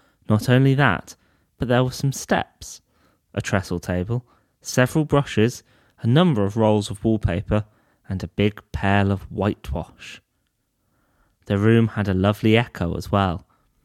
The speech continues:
and he spent a long time sitting in the middle of the floor while he was stirring the paint, just listening to his new voice. There were so many different and interesting things around that it was a job to know what to do first.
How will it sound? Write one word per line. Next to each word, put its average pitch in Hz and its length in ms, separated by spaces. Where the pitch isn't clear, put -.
and 143 120
he 156 40
spent 170 300
a 170 40
long 196 300
time 123 360
sitting - 400
in 92 80
the 98 60
middle 110 280
of 120 100
the - 80
floor - 380
while 98 180
he 110 140
was 101 120
stirring 117 460
the 113 80
paint, - 460
just - 280
listening 95 480
to - 100
his - 260
new 113 360
voice. - 560
There 147 120
were 147 60
so 180 240
many 160 240
different 139 420
and 101 100
interesting 110 540
things 123 320
around 87 400
that 127 140
it 160 60
was 151 160
a 156 60
job 175 360
to - 120
know 82 160
what 90 160
to - 100
do 123 160
first. - 840